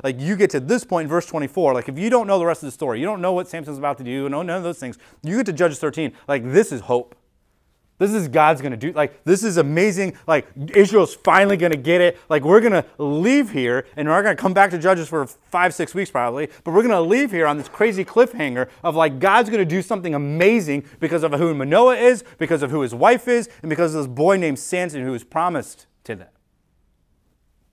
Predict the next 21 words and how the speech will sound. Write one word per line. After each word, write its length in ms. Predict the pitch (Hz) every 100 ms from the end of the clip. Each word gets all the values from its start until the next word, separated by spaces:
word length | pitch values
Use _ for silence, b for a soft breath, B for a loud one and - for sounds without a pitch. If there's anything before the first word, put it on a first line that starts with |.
| _ _
Like, 180 | 123 110
Judges 340 | 95 170 165 131
is 120 | 123
always 360 | 135 143 127
dark 400 | 110 139 160 165
and 160 | 123 110
gloomy, 400 | 123 160 165 160 b -
and 140 | 120
yet 180 | 135 123
Judges 320 | 110 143 131
thirteen, 420 | - 127 - 147 113
I 180 | 135
think, 220 | 143 107 92
shines 340 | - 104 92
super 380 | - - 208 113
bright. 240 | - - _ _ _ _ _ _ _ _ _ _ _ _ _ _ _ _ _ _ _ _ _
And, 140 | 123
and 180 | 139 143
if 120 | 135
we 100 | 143
just, 240 | 143 196